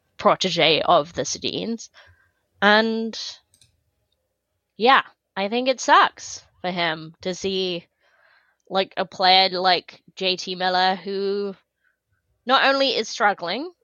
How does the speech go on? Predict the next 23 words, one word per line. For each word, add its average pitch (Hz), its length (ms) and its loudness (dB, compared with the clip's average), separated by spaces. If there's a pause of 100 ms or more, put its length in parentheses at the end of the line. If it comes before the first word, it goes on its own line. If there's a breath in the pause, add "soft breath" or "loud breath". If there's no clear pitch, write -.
(120)
like 233 380 2
you'd 196 160 -10
say, 185 400 4
in 202 100 -4
terms 170 280 -6
of 170 80 -12
scoring, 220 540 -6 (640)
but 190 260 4 (180)
who 185 300 -8
takes - 340 0
no 175 240 4
responsibility 175 720 0
defensively, 156 720 -4
even 170 220 -6
though 170 160 2
that's 147 320 0
what's - 200 -4
required 151 460 0
of 175 120 -2
a 147 200 -2
center, - 720 -4 (840)
um, 170 720 2 (1200)
who's 196 460 -4